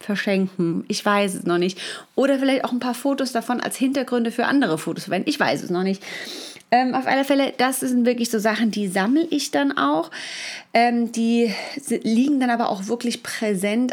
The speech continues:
als Dekoration. Und aufgeräumt sein heißt ja jetzt nicht zwingend, dass wir nirgendwo Sachen liegen haben dürfen.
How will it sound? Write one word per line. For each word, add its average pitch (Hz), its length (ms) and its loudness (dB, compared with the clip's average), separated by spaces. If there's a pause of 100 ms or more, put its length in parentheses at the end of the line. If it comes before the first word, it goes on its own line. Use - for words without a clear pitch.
als 208 380 -2
Dekoration. 190 1000 -4 (200)
Und - 180 -2
aufgeräumt 180 720 -2
sein 262 380 0 (400)
heißt 381 300 0
ja 254 60 4
jetzt 214 240 0
nicht 208 300 -2
zwingend, 254 300 2
dass 262 160 -4
wir 262 100 0
nirgendwo 240 440 0
Sachen 220 340 0
liegen 175 400 -2
haben - 200 -6
dürfen. - 340 -6